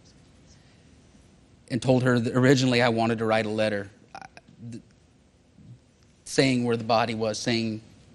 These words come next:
not admitting turning myself in in any way, but at least saying where the body was so that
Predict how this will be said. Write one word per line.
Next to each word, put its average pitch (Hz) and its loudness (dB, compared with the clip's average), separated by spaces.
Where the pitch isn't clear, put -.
not 120 2
admitting 120 0
turning 120 -2
myself 113 -2
in 120 0
in 113 -4
any 110 -6
way, 107 -8
but 120 -2
at 123 0
least 127 2
saying 127 2
where 120 2
the 113 -6
body 120 4
was 113 -2
so - 0
that 117 0